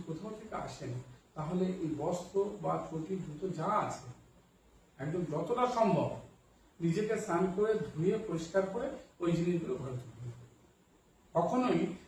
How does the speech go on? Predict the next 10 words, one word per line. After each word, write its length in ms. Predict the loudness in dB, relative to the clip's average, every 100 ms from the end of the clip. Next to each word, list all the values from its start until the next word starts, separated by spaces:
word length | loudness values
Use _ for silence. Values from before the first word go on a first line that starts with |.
| -12
সেই 160 | 2 4 4
জিনিসগুলো 400 | 4 0 -2 -4
নিয়ে 140 | -4 -4
সরাসরি 340 | -6 -6 -6 -10 -8
ঘরে 160 | -6 -4
তুলবেন 280 | -2 -2 -2
না, 60 | -6 -12 -16 -4
কারণ 180 | 4 4 4
এই 80 | 0 -4 -8 -20 _ _ -16 -16
যা 120 | -2